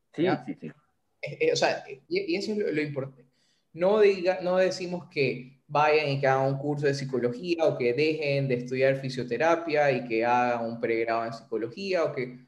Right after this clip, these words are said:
Speaker 2: bueno, si quieren hacerlo en buena hora va a ser una gran herramienta, pero, o sea, Andrés no ha estudiado <laughs> psicología, yo tampoco he estudiado psicología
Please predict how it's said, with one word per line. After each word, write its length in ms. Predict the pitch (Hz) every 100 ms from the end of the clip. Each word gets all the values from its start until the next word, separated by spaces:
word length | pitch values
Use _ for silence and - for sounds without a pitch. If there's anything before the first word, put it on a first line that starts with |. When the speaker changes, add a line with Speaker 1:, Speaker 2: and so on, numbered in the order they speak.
| _
Speaker 2:
bueno, 180 | 220 131
si 140 | 139
quieren 220 | 139 175
hacerlo 280 | 135 170 180
en 80 | 139
buena 200 | 131 120
hora 160 | 175 117
va 60 |
a 40 | 110
ser 120 | 135
una 100 | 120
gran 200 | 120 123
herramienta, 720 | 110 120 202 151 139 143 - _ _
pero, 640 | 165 160 156 143 123 - _ _ _ _ _ _ _ _ - - _ _
o 80 | 156
sea, 280 | 160 147 -
Andrés 500 | 160 190 247 254 208
no 100 | 208
ha 40 |
estudiado 320 | 214 202 220
<laughs> 0 |
psicología, 920 | 220 - 185 170 175 226 233 151 - - - 269 269 147
yo 120 | 214 226
tampoco 560 | - - 143 180 202 180
he 40 |
estudiado 300 | 180 180 175
psicología 1000 | 175 160 147 135 143 156 113 131 - -